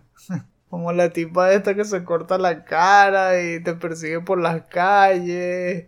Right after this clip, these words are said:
El tipo de fantasma. Hasta el, el villano principal. Eso tal cual tiene una máscara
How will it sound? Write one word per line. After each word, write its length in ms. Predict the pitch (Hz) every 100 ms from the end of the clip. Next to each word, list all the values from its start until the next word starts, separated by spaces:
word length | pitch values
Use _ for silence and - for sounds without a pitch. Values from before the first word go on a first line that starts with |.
| _
El 300 | - 170 170
tipo 320 | 165 170 180 208
de 60 |
fantasma. 1200 | 190 185 151 139 170 202 196 185 190 190 185 175
Hasta 200 | 175 180
el, 260 | 190 185 180 170
el 180 | 180 175
villano 420 | 180 185 185 233
principal. 760 | 349 302 214 170 185 277 220
Eso 460 | 156 180 214 262 269
tal 260 | 254 247 240
cual 280 | 254 262
tiene 200 | 247 247
una 160 | 262 269
máscara 720 | 269 269 262 294 277 262 247